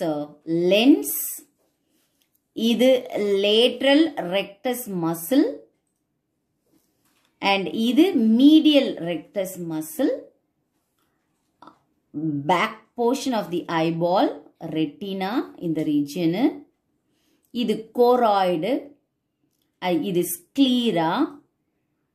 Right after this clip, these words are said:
இது ஃபோவியா ஸ்பாட்டு,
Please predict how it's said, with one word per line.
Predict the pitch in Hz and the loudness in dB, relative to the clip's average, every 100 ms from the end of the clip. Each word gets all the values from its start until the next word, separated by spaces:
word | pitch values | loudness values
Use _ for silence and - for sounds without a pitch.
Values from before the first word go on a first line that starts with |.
| _ _ _ | _ _ _
இது | 233 190 180 | -2 -2 -4
ஃபோவியா | - - 254 247 240 214 165 165 | -12 0 2 4 2 0 0 -2
ஸ்பாட்டு, | - - 214 185 185 185 - 254 | -8 -14 -10 -6 -6 -8 -4 -2